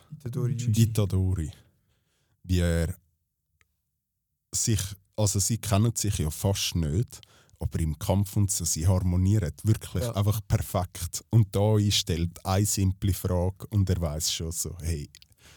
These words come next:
Speaker 3: Und die Harmonie, die sie anbringen, so widerzuspiegeln, sag ich mal, finde ich einfach geil. Oder? Darum bin ich persönlich bei einem Zehni, was jetzt den Charakter anbelangt, in dieser Staffel, wie ich habe auch den Tochi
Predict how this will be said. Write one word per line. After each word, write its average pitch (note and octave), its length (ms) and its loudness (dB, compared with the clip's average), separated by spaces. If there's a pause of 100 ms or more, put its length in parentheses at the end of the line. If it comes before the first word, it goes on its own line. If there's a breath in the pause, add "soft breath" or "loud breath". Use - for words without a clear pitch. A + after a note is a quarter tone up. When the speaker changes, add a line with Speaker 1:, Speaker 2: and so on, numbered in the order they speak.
(120 soft breath)
Speaker 3:
Und G#2 220 2
die G#2 100 6
Harmonie, F#2 680 6
die G2 160 2
sie G2 200 -2
anbringen, F2 760 2
so - 420 -2
widerzuspiegeln, F2 920 -2
sag E2+ 280 -2
ich - 160 -2
mal, - 260 -8 (580 loud breath)
finde D#2 300 0
ich - 120 -6
einfach - 340 -8
geil. C2 380 -4
Oder? A1+ 320 -10
Darum D2+ 320 -2
bin D#2 200 0
ich E2+ 200 -2
persönlich C#2 480 -4
bei D#2 100 -6
einem D2+ 300 -4
Zehni, D#2 340 -4
was D#2 200 -4
jetzt - 380 -6
den C#2 180 -4 (480 soft breath)
Charakter D#2 560 -4
anbelangt, D2+ 920 -4 (400 soft breath)
in F#2+ 140 2
dieser D#2+ 280 -2
Staffel, E2+ 540 -4
wie F2 80 0
ich - 120 -2
habe D#2 260 0
auch - 40 -6
den - 220 -8
Tochi F#2 580 0